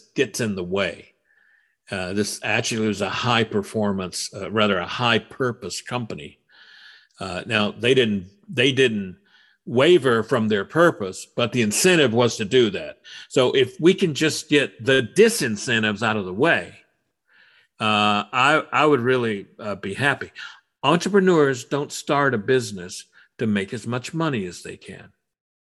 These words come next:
Entrepreneurs start a business because they're on fire about something. Steve Jobs and Bill Gates on fire about the personal computer revolution.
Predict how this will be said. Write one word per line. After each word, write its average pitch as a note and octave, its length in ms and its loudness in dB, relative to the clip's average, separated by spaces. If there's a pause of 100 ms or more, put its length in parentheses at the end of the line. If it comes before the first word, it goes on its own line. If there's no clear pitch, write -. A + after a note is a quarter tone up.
(680)
Entrepreneurs B2 760 2
start A#2 280 0
a G#2+ 40 -2
business G#2+ 720 -6 (520)
because B2+ 420 -8
they're C3+ 240 -2
on C3 260 -8
fire C3 680 -6
about F2 340 -12
something. - 560 -16 (640)
Steve C#3+ 320 -2
Jobs - 720 -6
and G#2 380 -6
Bill B2 160 -2
Gates A#2 420 -6
on C3 160 -10
fire C#3+ 540 -2
about F#2+ 260 -10
the G#2 80 -16
personal A2+ 420 -8
computer G#2 580 -6
revolution. F2 840 -14